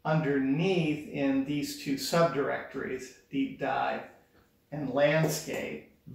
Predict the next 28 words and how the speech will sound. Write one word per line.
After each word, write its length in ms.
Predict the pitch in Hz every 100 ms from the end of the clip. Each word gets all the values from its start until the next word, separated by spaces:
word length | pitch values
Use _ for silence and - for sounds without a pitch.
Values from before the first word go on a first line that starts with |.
| 113
Those 560 | 151 175 202 214 -
would 240 | 151 147 -
control 1040 | 143 135 - - 151 139 135 135 131 131
what 400 | 123 151 151 -
you 140 | 151 139
see 840 | - - 139 135 135 139 - - _ _ _
after 340 | 143 147 151 139
clicking 760 | - 160 151 151 139 135 135
within 320 | 147 131 135 127
a 140 | 135
subfolder. 1160 | - - 180 - - - 139 - - - - - - _ _ _ -
So 220 | - 170
in 60 | 143
summary, 600 | - 208 220 226 277 277 - - -
there 480 | - 147 147 147 156
are 580 | 147 139 135 135 - - - -
really 340 | 156 160 143
three 440 | - - 151 185 170
things 280 | 185 180
to 60 | -
be 120 | 160
concerned 540 | 147 131 - 151 156 160
with. 280 | 170 170 143
One 280 | 151 170
is 160 | 165 151
the 80 | 135
folder 500 | - 151 147 135 135
structure. 1040 | - - 151 - - - 170 180 180 -